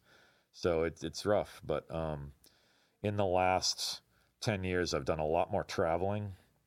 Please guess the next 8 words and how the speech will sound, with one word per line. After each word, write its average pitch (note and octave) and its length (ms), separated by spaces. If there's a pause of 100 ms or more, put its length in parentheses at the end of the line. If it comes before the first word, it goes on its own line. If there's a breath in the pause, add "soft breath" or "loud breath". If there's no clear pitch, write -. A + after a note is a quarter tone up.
(500)
around D#2 340
North D#2+ 240
America E2+ 640
and, C2+ 360
and C#2 200
hitting D2+ 240
freights, - 640
um, C2+ 500